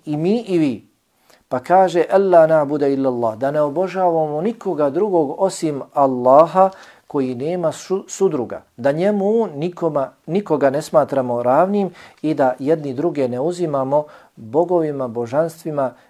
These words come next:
mimo Allaha subhanahu wa ta'ala. A ako se oni okrenu od toga, ako se ne odazovu u tvome pozivu,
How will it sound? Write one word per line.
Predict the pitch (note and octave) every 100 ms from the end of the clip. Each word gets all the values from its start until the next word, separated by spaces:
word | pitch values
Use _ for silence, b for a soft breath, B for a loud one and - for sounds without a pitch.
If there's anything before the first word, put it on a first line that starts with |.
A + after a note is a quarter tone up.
| b
mimo | C3+ D#3+ C#3 B2+
Allaha | B2+ B2 C3+ C3
subhanahu | A#2 A#2+ - B2+ A#2+ G#2+
wa |
ta'ala. | A#2 A#2
A | - E3+
ako | D3+ C#3
se | - C3+
oni | D3 B2
okrenu | D3+ D3+ C#3+ A#2
od | G#2+
toga, | - G#3 E3+
ako | C3+ C3+
se | -
ne | B2
odazovu | A#2 A#2+ C3 F#3
u | D3+
tvome | - C#3 C3
pozivu, | A#2 F3 G3 G3 F#3+